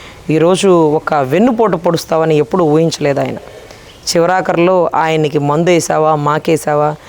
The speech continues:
ఆయన్ని ఏం చేసావో నీకే వదిలేసాం. So, ఖచ్చితంగా ఆయన నీలాంటి దాన్నే చేరదీసినప్పుడు,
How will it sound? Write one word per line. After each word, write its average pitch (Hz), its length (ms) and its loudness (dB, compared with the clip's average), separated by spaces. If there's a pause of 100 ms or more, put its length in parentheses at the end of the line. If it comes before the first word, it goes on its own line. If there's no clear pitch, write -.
(260)
ఆయన్ని 156 240 0
ఏం 160 340 0
చేసావో 160 360 0
నీకే 156 320 0
వదిలేసాం. 143 460 -2 (840)
So, - 80 -4
ఖచ్చితంగా 202 720 -2 (800)
ఆయన 165 560 0
నీలాంటి 214 560 2
దాన్నే 208 440 2
చేరదీసినప్పుడు, 170 920 -2